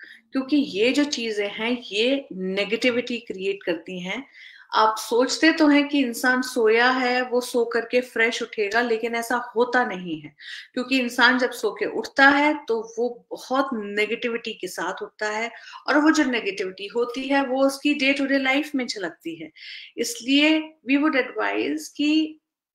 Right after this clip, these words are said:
आप वहां से वो सामान जो है उसको clear करें। वहां आप books रख सकते हैं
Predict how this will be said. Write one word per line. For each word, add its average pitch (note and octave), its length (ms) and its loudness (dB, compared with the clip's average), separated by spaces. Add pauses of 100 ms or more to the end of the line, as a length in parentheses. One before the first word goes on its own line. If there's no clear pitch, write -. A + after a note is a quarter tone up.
(340)
आप C#4+ 340 0
वहां B3 380 2
से D4 200 -2
वो C4+ 160 -4
सामान G#3+ 460 -2
जो G#3 140 -8
है A#3+ 100 -4
उसको A#3 220 -14
clear G#3 300 -6
करें। C#4 240 -2
वहां C4 320 0
आप - 300 2
books C4+ 280 -6
रख B3+ 160 -8
सकते B3+ 300 -12
हैं D4 260 -6